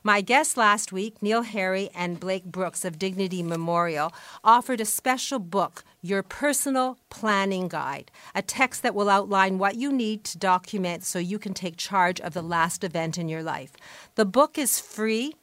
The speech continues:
it's attractive, there are no strings attached to it except to help you get organized, and it takes one phone call to get that. Neil, uh, Harry from Dignity Memorial offered his cell number.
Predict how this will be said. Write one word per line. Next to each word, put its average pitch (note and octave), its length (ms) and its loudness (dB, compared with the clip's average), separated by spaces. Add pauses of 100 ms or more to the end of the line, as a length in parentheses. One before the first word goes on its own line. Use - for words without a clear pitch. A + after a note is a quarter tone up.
it's - 180 -8
attractive, G#3 800 0 (240)
there G3 180 2
are F#3 40 2
no A3 260 4
strings B3 460 0
attached G#3+ 580 -2
to B3+ 120 -4
it A#3 80 -4
except - 380 -8
to G3+ 60 -4
help F3+ 280 -2
you G3+ 80 -8
get E3 200 -6
organized, G3+ 680 0 (240)
and G3+ 140 2
it F#3 100 -4
takes G#3 300 -2
one G#3+ 380 4
phone A3 360 2
call E3+ 400 0 (220)
to - 140 -4
get F#3 300 -2
that. D#3+ 240 -2
Neil, A3 380 0
uh, F3+ 200 2
Harry G#3+ 380 0
from F3+ 300 -6
Dignity G3+ 320 -2
Memorial F3 520 -2
offered F#3+ 340 0
his F#3+ 180 -4
cell F#3+ 340 2
number. E3 340 -6